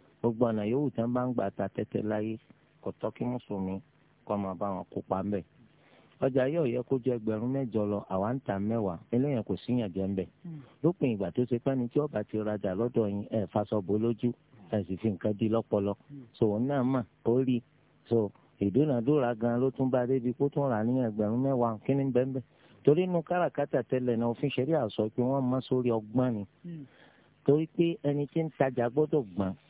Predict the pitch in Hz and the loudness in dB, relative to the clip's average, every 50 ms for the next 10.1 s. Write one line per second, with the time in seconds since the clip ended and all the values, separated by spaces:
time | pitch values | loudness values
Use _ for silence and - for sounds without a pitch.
0 | _ _ - 151 151 147 170 170 160 147 160 139 120 117 117 117 - - 131 127 | _ _ -4 -2 0 2 0 0 2 2 0 0 0 0 -2 -2 -2 -2 -2 -2
1 | 120 110 110 110 92 101 92 85 78 - 104 127 135 131 123 113 98 - - - | 0 0 -2 -2 -2 -2 -4 -4 -2 -2 -2 2 2 0 0 0 -4 -8 -8 -8
2 | - _ _ _ - 156 147 135 120 107 - _ - - 113 98 85 - _ - | -10 _ _ _ -18 -16 -16 -14 -16 -18 -20 _ -4 -2 -2 -2 -2 -6 _ -4
3 | 170 180 185 175 156 131 - 170 156 143 147 151 147 135 135 139 139 135 131 127 | -2 0 2 0 0 0 2 2 2 2 2 0 0 0 0 0 0 0 -2 -4
4 | - - 143 139 135 - 123 135 139 131 - 143 131 - - 127 127 135 127 117 | -2 0 -2 0 0 -2 0 0 0 0 0 -2 -2 -2 -2 -2 0 0 0 0
5 | 113 120 - _ - 135 127 120 117 - - - 120 127 139 135 - - 110 98 | 0 -2 -4 _ 0 2 2 2 0 -2 -2 0 2 2 2 2 0 -2 -4 -2
6 | 98 104 107 - _ _ _ _ - - - - - 101 113 123 123 - 214 220 | -2 -2 -4 -6 _ _ _ _ -20 -20 -14 -6 -2 -2 0 0 0 0 0 2
7 | 208 170 156 - - 180 165 147 - 151 143 127 135 135 139 151 156 156 147 143 | 4 2 2 2 0 -2 -2 0 0 0 0 2 2 2 2 2 2 2 0 -2
8 | - - 165 156 160 165 - - - 147 143 147 147 151 147 _ - 160 165 165 | -2 0 0 0 0 -2 -4 -4 -4 -2 0 0 0 0 -2 _ -4 -2 0 0
9 | 165 165 175 165 160 - - 143 139 147 151 143 127 123 139 143 _ - 147 143 | 0 0 0 0 0 0 0 -2 0 0 2 2 2 2 0 -2 _ 2 4 4
10 | 135 131 | 4 4